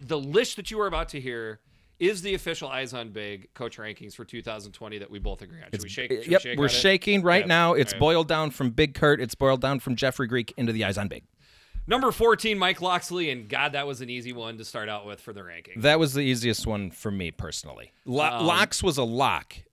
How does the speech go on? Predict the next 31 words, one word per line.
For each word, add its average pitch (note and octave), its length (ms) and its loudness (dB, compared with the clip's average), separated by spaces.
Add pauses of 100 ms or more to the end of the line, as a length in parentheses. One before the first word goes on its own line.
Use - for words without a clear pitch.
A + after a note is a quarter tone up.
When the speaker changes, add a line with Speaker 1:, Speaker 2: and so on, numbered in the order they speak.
Speaker 2:
at A2 140 -4
fourteen G2 640 -2
for - 160 -4
me. E2+ 320 -4
Speaker 1:
When D3 220 0
I C#3 300 -2
gave D#3 520 -6
my C#3+ 220 -4
original C3 480 -6
list B2 320 -8
to, A#2 80 -12
to, G2+ 600 -12 (240)
uh, F#2 520 -14 (400)
Big B2+ 180 -6
Kurt, C3 380 -8 (100)
I A2 140 -6
listed D3 420 -8
off C#3 220 -6
all B2+ 160 -8
the A#2 80 -16
names A#2 340 -12
one A#2 160 -10
through A2+ 180 -16
thirteen, A#2 380 -12
and G#2 100 -14
number A2 220 -10
fourteen, A#2 380 -12
I G2+ 80 -12
just G#2 180 -14
had G#2 180 -10
the F#2 300 -12